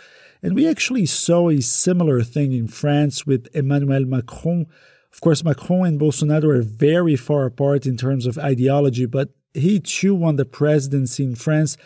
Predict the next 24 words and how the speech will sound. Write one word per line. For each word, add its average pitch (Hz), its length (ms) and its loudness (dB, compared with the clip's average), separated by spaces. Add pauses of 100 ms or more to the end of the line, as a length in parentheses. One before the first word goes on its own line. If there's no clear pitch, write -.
(320)
as 123 140 -2
an 139 120 4
outside 147 480 2
force 156 520 0
and 139 100 2
then 135 260 0
moved 165 480 0
to - 160 -2
create 143 420 0
his 131 260 -2
own 131 260 -4
party, 160 500 2
La 143 440 2
République 147 600 -2
En 143 160 0
Marche. 131 480 -4 (720)
But 170 300 0 (320)
what 208 260 -6
stood - 540 -2
in 160 160 2
the 139 80 2
way 139 300 2
of 123 160 -2
Bolsonaro's 131 880 -2